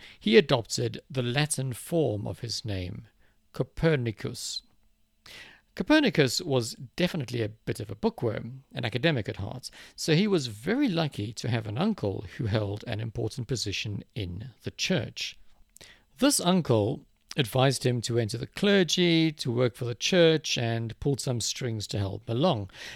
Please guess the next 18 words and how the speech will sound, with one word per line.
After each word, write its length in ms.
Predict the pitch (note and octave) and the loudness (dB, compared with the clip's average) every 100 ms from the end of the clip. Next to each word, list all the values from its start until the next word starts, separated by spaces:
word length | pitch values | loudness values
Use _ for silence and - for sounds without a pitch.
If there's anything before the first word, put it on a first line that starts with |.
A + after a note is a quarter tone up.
| - | 0
as 420 | C#3+ B2+ B2 - - _ | 6 6 6 0 -8 _
this 300 | C3 D3+ - | -2 0 0
was 320 | A#2 A2 G#2+ - | 0 -2 -4 -2
indoor 440 | G#3 A#3 C#3+ B2+ A2+ | 0 4 6 6 4
work 480 | A2 G2+ A2 - | 2 2 -2 -6
which 180 | C3 - | -6 -4
would 140 | B2+ A#2+ | -6 -2
leave 180 | A#2 | -2
him 180 | A2+ A2+ - | -2 -6 -4
plenty 380 | D3 E3 - B2+ | -2 0 0 -2
of 100 | - | 0
time 340 | G#2+ F#2+ F#2+ | -2 -2 -2
to 160 | - A2+ | -4 -2
continue 540 | C3+ A#2+ A#2 G2+ G2 | -2 -2 -2 -2 0
his 180 | G2+ A2 | -2 -2
intellectual 600 | C3 G#2 C#3 C3+ - G2+ | -2 2 4 4 0 -6
pursuits. 640 | - - - - - - _ - - - - - | -4 -6 -6 -4 -2 -2 _ -18 -16 -16 -18 -4
So 500 | - F#3 E3 E3+ | 2 6 8 6